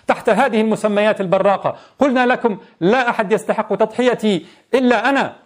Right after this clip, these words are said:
وطموحاتي وتحرير بنات جنسي لن أسمح لشيء أن يقف عائقا في طريق مطالب العادلة. أنا مظلومة، كفاكم ظلما". وبهذا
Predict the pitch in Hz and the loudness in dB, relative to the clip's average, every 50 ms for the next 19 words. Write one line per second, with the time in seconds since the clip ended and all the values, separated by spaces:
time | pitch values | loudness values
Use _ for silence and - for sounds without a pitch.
0 | _ - - 147 147 175 175 175 180 185 - - - 214 254 240 202 - 208 190 | _ -6 -4 -2 0 0 0 2 2 0 0 0 0 0 0 0 -2 0 0 0
1 | 143 - - - - 139 151 175 - - - - 185 233 262 254 226 208 180 185 | 0 -2 -4 -8 -2 -2 0 0 0 -4 -2 -2 0 0 2 4 4 4 4 2
2 | 190 196 185 185 175 135 220 277 254 - - 240 226 202 180 254 302 247 220 196 | 2 0 0 0 0 0 0 0 0 0 0 0 2 2 4 2 2 0 -2 -4
3 | 151 120 - - 220 - - - - 151 131 143 165 - - 165 147 143 131 - | -6 -6 -4 -4 -4 -4 -4 -8 -10 -8 -4 -4 -4 -4 -2 -4 -4 -2 -2 0
4 | 208 214 165 143 135 117 - - - - - 165 170 151 147 156 185 180 175 147 | -2 0 0 -2 -4 -6 -6 -10 -14 -8 -4 -4 -2 0 0 0 0 0 -2 -4
5 | - 165 151 143 180 202 180 156 151 - 151 143 131 - 156 147 143 139 143 160 | -2 -2 0 0 0 -2 -4 -6 -6 -4 -4 -4 -4 -4 -4 -2 0 0 0 0
6 | 156 156 160 160 165 160 - 180 233 220 175 156 135 143 135 127 127 131 123 117 | 0 -2 -2 -2 -2 0 0 0 0 0 -2 -2 -2 -2 0 0 -2 -2 -4 -4
7 | 117 113 101 - - - - 208 247 254 247 233 233 165 160 208 277 285 254 214 | -4 -4 -6 -8 -10 -6 -2 -2 0 0 0 -2 -2 -2 0 0 0 2 0 0
8 | 160 - - - _ _ _ - 302 - - 302 311 - - 254 240 196 247 247 | -2 -4 -10 -18 _ _ _ -2 0 2 2 2 2 2 0 -2 0 0 0 0
9 | 226 220 214 185 135 98 - _ _ _ - - 131 110 131 170 202 196 160 180 | 2 0 0 -2 -4 -8 -12 _ _ _ -12 -8 -6 -4 -2 0 0 0 2 0
10 | 185 185 185 | 0 -2 -4